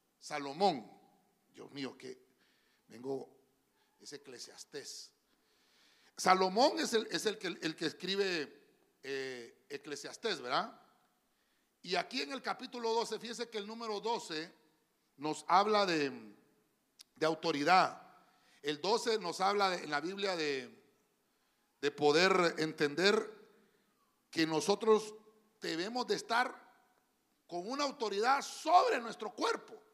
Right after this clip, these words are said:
sobre nuestra vida, sobre nuestra alma. Incluso en la casa debemos de ejercer autoridad.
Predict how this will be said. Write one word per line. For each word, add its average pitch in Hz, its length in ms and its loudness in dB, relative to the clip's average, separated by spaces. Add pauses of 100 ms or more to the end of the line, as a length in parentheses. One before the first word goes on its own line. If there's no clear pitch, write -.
(380)
sobre 226 360 6
nuestra 202 380 -2
vida, 254 520 0
sobre 220 440 4
nuestra 202 420 6
alma. 233 340 8 (760)
Incluso 214 1080 4 (640)
en 196 200 0
la 196 180 2
casa 262 420 2
debemos 214 300 -2
de 220 80 2
ejercer 202 440 -4 (640)
autoridad. 190 880 0